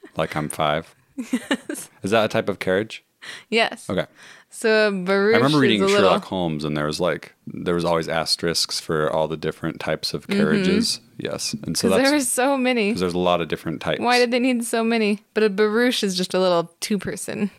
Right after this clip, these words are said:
Speaker 2: carriage, I believe, like a, and an open top. Obviously,
Speaker 1: Okay.
Speaker 2: it's for, like, nice
Speaker 1: Open.
Speaker 2: weather.
Speaker 1: Okay.
Speaker 2: Yeah, and, uh,
Speaker 1: Well sprung?
Speaker 2: Well
Speaker 1: What does that
Speaker 2: sprung.
Speaker 1: mean?
Speaker 2: It just means that it's one of the few that actually has good,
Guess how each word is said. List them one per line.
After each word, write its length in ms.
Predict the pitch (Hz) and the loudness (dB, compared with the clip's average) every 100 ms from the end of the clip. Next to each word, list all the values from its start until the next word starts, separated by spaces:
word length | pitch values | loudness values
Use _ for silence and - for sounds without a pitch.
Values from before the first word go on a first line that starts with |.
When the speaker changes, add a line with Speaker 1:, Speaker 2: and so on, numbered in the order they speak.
| - | -8
Speaker 2:
carriage, 420 | - - 185 190 | -6 -4 -4 -4
I 80 | 196 | -4
believe, 360 | 202 - 220 - | -2 -4 -4 -4
like 160 | 202 185 | -2 0
a, 220 | 170 202 | -2 -2
and 140 | 214 208 | -2 0
an 80 | - | 0
open 320 | 202 196 175 | 0 0 -4
top. 380 | 190 170 - - _ _ _ _ - | -2 -2 -2 -10 _ _ _ _ 0
Obviously, 320 | 214 220 214 | 2 4 4
Speaker 1:
Okay. 80 | 214 | 2
Speaker 2:
it's 120 | 202 | 2
for, 80 | 208 | 2
like, 180 | 190 185 | 2 2
nice 300 | 180 175 - | 0 0 2
Speaker 1:
Open. 120 | - | 2
Speaker 2:
weather. 340 | 170 - 196 - | 2 0 -4 -6
Speaker 1:
Okay. 220 | 87 - - | -6 -4 -4
Speaker 2:
Yeah, 200 | 170 - - - - - - - - | -4 -6 -8 -20 -20 -20 -20 -20 -6
and, 420 | - 196 190 185 | 0 2 2 2
uh, 340 | 175 151 - 180 - _ - | 2 0 -2 -4 -8 _ -2
Speaker 1:
Well 220 | 90 87 | 2 2
sprung? 640 | - - 85 82 101 107 104 | 0 -2 0 0 0 -2 -2
Speaker 2:
Well 260 | 214 247 | 2 2
Speaker 1:
What 120 | 254 | 0
does 100 | - 214 | -2 -2
that 40 | |
Speaker 2:
sprung. 460 | 175 240 233 180 - | 2 4 4 2 0
Speaker 1:
mean? 260 | 147 - - - - | -2 -6 -12 -10 0
Speaker 2:
It 240 | 202 190 | 2 2
just 180 | 202 196 | 0 0
means 240 | 208 202 | 2 2
that 160 | 196 - | 2 0
it's 240 | 185 - | -2 -2
one 80 | 208 | -2
of 80 | 202 | 0
the 80 | 190 | 0
few 260 | - 202 180 | 0 0 0
that 120 | - | 0
actually 360 | 180 - 190 | -2 0 0
has 460 | 190 190 175 180 170 - - _ 190 180 | 2 2 2 0 -6 -12 -20 _ -4 -2
good, 580 | 190 190 185 185 180 | 2 2 4 4 2